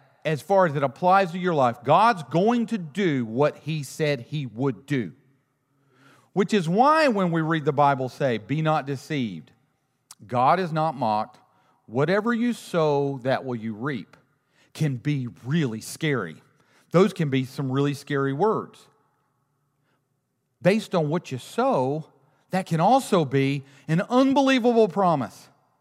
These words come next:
When you're serving your king and nobody sees it, and nobody appreciates it,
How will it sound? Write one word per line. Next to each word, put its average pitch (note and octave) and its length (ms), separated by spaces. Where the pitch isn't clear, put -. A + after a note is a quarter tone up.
When G3 180
you're B3 220
serving B3 420
your A3+ 140
king A3+ 300
and C3+ 180
nobody F#3 400
sees G3 340
it, F#3 220
and F#2+ 240
nobody F#3 380
appreciates F3+ 800
it, F3 200